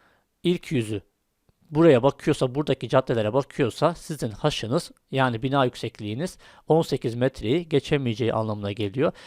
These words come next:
Ve eğer sizler zemin katta ticaret alanı olarak oluşturacaksanız yapınızı, burada sizin kat yüksekliğinizin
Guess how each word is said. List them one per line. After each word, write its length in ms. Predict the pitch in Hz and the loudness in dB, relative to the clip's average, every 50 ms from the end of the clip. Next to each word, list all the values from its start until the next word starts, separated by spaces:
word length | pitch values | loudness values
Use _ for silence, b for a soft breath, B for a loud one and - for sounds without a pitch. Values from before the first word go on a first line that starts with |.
| B B B B | B B B B
Ve 60 | 160 | 2
eğer 300 | - - 175 180 185 190 | 4 4 6 6 4 4
sizler 420 | 185 - - 175 160 143 147 156 170 | 2 0 -4 -4 0 4 4 4 4
zemin 400 | 156 127 123 143 147 147 180 185 | 2 2 2 4 4 4 2 -4
katta 420 | - - - 135 - - - 113 | -2 0 0 0 0 0 -2 -4
ticaret 680 | - - - - 139 117 139 135 131 139 165 165 - - | -4 -6 -8 -6 -2 2 6 6 6 6 6 2 0 -2
alanı 240 | 135 123 117 117 - | -2 0 0 -2 -2
olarak 480 | - 127 127 139 139 120 107 - - _ b b b b b | 0 2 4 6 4 4 2 -2 -10 _ b b b b b
oluşturacaksanız 1040 | 131 127 - - - - 135 131 123 151 156 - - - 127 110 104 - - - - - | 0 0 0 -2 -2 -2 0 4 4 4 4 2 0 -4 -2 -2 -4 -8 -10 -14 -8 -2
yapınızı, 600 | 147 131 123 - - 117 107 104 104 123 165 202 202 B B B B B B B | 0 0 0 0 -2 -6 -4 -2 2 2 2 2 0 B B B B B B B
burada 480 | - 156 185 180 139 151 135 156 185 185 _ | 0 2 2 4 6 6 6 6 4 2 _
sizin 460 | - - - - 180 147 147 170 180 | -18 -12 -8 -6 -4 -2 -2 -2 -4
kat 380 | - - - 160 190 - - - | -4 0 2 2 2 2 0 -8
yüksekliğinizin 840 | 156 - - 156 135 - - 117 113 110 107 107 110 127 180 208 | -8 -4 0 -2 -2 -2 -2 -4 -4 -4 -4 -4 -4 -4 -4 -4